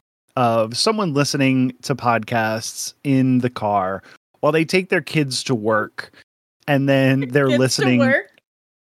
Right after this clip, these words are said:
Speaker 1: while they're, while they're taking their kids to school,
Speaker 2: <laughs>
Speaker 1: and then they're go-, I
Speaker 2: I
Speaker 1: mean,
Speaker 2: mean,
Speaker 1: they could be,
Speaker 2: listen,
Speaker 1: I take my
Speaker 2: you,
Speaker 1: kid to work.
Speaker 2: you gotta, you gotta make sure those kids are earning their keep.
Speaker 1: <laughs> Yeah, that's right.
Speaker 2: Send them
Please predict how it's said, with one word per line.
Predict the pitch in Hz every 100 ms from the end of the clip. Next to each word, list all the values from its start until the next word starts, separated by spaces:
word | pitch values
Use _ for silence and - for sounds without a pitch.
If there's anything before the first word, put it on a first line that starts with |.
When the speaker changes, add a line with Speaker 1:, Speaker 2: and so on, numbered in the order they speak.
| -
Speaker 1:
while | 147 185
they're, | 180 - -
while | 151 165
they're | 156 175
taking | - 180 190 175
their | 147 165 185
kids | - - 165 135 -
to | 123
school, | - - 139 117 73 73 - _ _ _ _ -
Speaker 2:
<laughs> | - 466 466 415 -
Speaker 1:
and | 123 120
then | 123 127 127
they're | 123 123 131
go-, | 135 147 151 - - - _ -
I | 180
Speaker 2:
I | 208
Speaker 1:
mean, |
Speaker 2:
mean, | 277
Speaker 1:
they | 294 269
could | 262 240
be, | 202
Speaker 2:
listen, | 262
Speaker 1:
I | 214 277
take | 311 285
my | 196 202
Speaker 2:
you, | 269
Speaker 1:
kid | 247 185
to | 147
work. | 127 123 131 - - _ _ -
Speaker 2:
you | -
gotta, | 247 269 294 190
you | 233
gotta | 233 262 285
make | 254 254
sure | - 262
those | 226 254
kids | - 240
are | 220 208
earning | 196 202 196
their | 185
keep. | - 175 170 160 -
Speaker 1:
<laughs> |
Yeah, | 147 127 107
that's | 110 117 -
right. | 101 92
Speaker 2:
Send | 294
them | 143